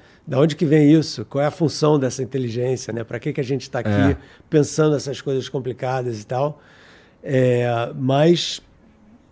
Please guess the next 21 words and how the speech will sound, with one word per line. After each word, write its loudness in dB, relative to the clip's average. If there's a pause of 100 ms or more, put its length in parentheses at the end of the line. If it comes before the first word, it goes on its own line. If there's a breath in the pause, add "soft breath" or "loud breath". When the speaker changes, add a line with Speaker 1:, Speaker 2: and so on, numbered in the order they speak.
(440)
Speaker 1:
eu 6
acho 0
muito 2
mais 0
provável 0
isso 0
do -2
que 0 (760 soft breath)
um -4
monte 4
de -10
civilizações -6
inteligentes -10
espalhadas -8
pela -10
galáxia. -12
Porque -8
realmente, -2
se -6
elas -2
existissem, -4